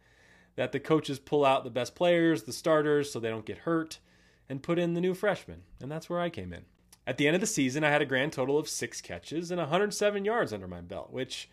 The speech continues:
in retrospect, feels a little bit more like a participation trophy than a stat line. I even recently went out to the website to check my two thousand ten stats, and they didn't even show up on the website. It was just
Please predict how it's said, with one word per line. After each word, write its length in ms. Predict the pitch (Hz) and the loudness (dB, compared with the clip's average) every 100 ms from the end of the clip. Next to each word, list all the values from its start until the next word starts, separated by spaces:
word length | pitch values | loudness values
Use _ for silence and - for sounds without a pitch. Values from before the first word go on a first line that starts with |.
| _ _ _ _ | _ _ _ _
in 180 | 120 117 | -8 -4
retrospect, 800 | 113 110 - 117 - 120 175 - | -4 -2 -4 -4 -2 2 2 0
feels 260 | - 156 143 | 0 2 2
a 60 | |
little 240 | 135 175 226 | 0 0 2
bit 160 | 208 | 0
more 180 | 180 175 | 2 4
like 220 | 160 143 | 4 2
a 60 | 135 | -2
participation 840 | - 135 - - 123 - 120 120 | -4 -8 -8 -8 -8 -6 -6 -6
trophy 420 | 107 107 98 92 | -8 -8 -8 -8
than 160 | 131 160 | -6 -4
a 60 | 180 | -6
stat 380 | - 98 - | -6 -8 -8
line. 320 | 101 98 139 170 _ _ _ _ _ _ | -12 -10 -8 -10 _ _ _ _ _ _
I 60 | - | -2
even 320 | 226 214 175 | 2 2 4
recently 440 | 175 - - 175 | 2 2 -2 0
went 180 | 156 160 | 2 2
out 100 | 156 | 0
to 80 | 151 | 0
the 80 | 139 | 0
website 640 | 165 247 - 139 127 135 - | 2 2 0 0 2 0 -8
to 100 | 127 | -12
check 500 | - - 160 147 - | -8 2 2 2 -2
my 160 | 139 123 | -2 -2
two 240 | - 170 | -2 -4
thousand 460 | 160 143 123 113 107 | 0 0 0 -2 -6
ten 200 | 117 107 | -8 -8
stats, 640 | - 240 226 214 - - - _ _ _ _ | -4 2 2 2 -2 -10 -14 _ _ _ _
and 100 | 311 | -6
they 120 | 302 | -2
didn't 160 | 269 254 | 0 0
even 200 | 240 226 | 0 -2
show 260 | 214 226 214 | 2 4 6
up 120 | 214 | 4
on 140 | 202 | 0
the 60 | 208 | 2
website. 580 | 220 208 - 104 85 67 | 2 2 -2 -8 -8 -10
It 80 | |
was 180 | 156 147 | -12 -12
just 280 | - 165 - | -8 -10 -10